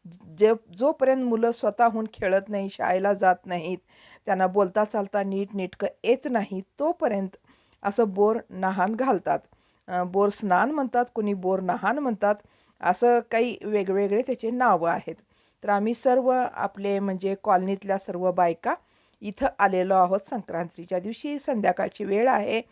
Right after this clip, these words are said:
आणि सर्वजण आम्ही इथे जमा झालेलो आहे. ती थांबलेली माझी मैत्रीण आहे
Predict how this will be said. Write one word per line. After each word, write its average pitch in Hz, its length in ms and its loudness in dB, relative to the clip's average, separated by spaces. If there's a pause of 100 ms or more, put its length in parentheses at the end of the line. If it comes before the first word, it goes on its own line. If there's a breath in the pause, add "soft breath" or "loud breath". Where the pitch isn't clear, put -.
(340 soft breath)
आणि 175 580 -6
सर्वजण 180 500 0
आम्ही 175 260 -4
इथे 170 220 -6
जमा 170 280 -2
झालेलो 208 340 0
आहे. 240 100 4
ती 233 160 -6
थांबलेली 180 480 -2
माझी 175 320 -4 (420 soft breath)
मैत्रीण 202 500 0
आहे 214 360 2